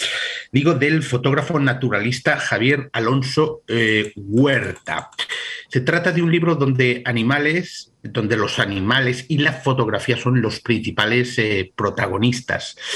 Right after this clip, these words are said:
Es, o pretende ser, un compendio de todas las especies de animales que existen en nuestra provincia, en la provincia de Guadalajara, José Luis. Cada una de ellas, cada una de, eh, estas especies, cada animal,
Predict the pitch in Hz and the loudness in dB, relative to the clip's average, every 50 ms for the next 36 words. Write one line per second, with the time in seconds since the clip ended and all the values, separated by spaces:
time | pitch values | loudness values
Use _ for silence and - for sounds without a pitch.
0 | - - - - - - 160 185 196 185 - - - - 107 98 - - - - | -6 -6 -6 -6 -2 0 2 2 2 0 -4 -10 -6 -4 -4 -4 -4 -4 -8 -8
1 | 127 - 123 117 120 127 - - 139 147 139 131 135 113 110 110 156 156 160 160 | -4 -2 0 0 0 2 2 2 2 2 2 2 2 2 2 2 2 2 2 2
2 | 151 147 131 117 101 - - - 147 156 156 151 143 - - 131 120 117 110 107 | 2 2 0 0 -2 -4 -2 -2 0 2 2 0 0 0 0 2 2 2 2 0
3 | - - - - 107 90 98 - - - 123 127 131 123 131 127 123 113 107 98 | -2 -6 -10 -10 -6 -6 -6 -4 -2 -2 0 0 0 0 0 0 0 0 0 0
4 | 107 113 117 131 127 - - 131 - - 123 - - 139 131 123 123 123 123 123 | 0 0 0 0 -2 -4 -6 -6 -6 -4 -4 0 0 2 2 2 2 2 2 4
5 | 120 123 123 123 123 120 117 120 117 - - - 120 113 - 95 92 101 107 117 | 4 4 4 4 4 4 4 2 0 -2 -2 -2 -2 -2 -2 -4 -2 -2 -2 -2
6 | 113 - 123 117 110 104 95 92 92 87 - - 95 101 107 104 - 113 98 101 | 0 0 0 0 0 0 0 -2 -2 -2 -2 -2 -2 -2 -2 0 0 0 0 -2
7 | 95 92 95 92 92 95 92 92 - - 98 92 - - - - - 104 101 101 | -2 -2 -2 0 0 -2 -2 -2 -2 -2 -2 -2 -4 -10 -14 -12 -8 -6 -4 -4
8 | 90 - - - _ _ - - - - - - - - - - - - - - | -4 -6 -10 -16 _ _ -8 -8 -8 -8 -8 -8 -8 -10 -10 -12 -12 -4 -2 0
9 | 131 113 131 156 170 180 165 156 139 139 139 151 160 160 180 190 190 - - - | 2 4 4 4 4 4 2 2 2 2 2 2 2 2 2 0 -2 -2 -4 -4
10 | 104 107 104 113 120 127 113 120 113 110 98 - - 98 95 - - 104 - - | -2 0 0 2 2 2 2 2 0 0 -2 -4 -6 -10 -10 -8 -10 -10 -10 -10
11 | - - - 120 - - - - - 131 - - - 143 127 135 139 131 131 - | -8 -4 -2 -2 -2 -4 -8 -12 -10 -10 -6 -2 -2 0 0 0 -2 -2 0 0
12 | - 104 104 104 101 104 101 95 95 104 120 127 139 143 147 165 160 | 0 0 2 0 0 0 -2 -2 0 2 2 2 2 2 0 -2 -4